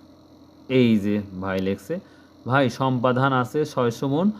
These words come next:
পাটি থাকলে একটু বেচাকেনা করে দেন তো। লোকেশন পান কোম্পানি, এলাকা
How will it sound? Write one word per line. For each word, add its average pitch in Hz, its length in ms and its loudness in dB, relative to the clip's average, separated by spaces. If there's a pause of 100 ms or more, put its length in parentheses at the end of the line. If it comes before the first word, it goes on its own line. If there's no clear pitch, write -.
(180)
পাটি 117 240 -4
থাকলে 131 340 -4
একটু 120 220 -6
বেচাকেনা 113 440 0
করে 110 220 0
দেন 123 240 0
তো। 113 140 -6 (300)
লোকেশন 120 380 -2
পান 117 260 -2
কোম্পানি, 120 440 -2
এলাকা 123 420 0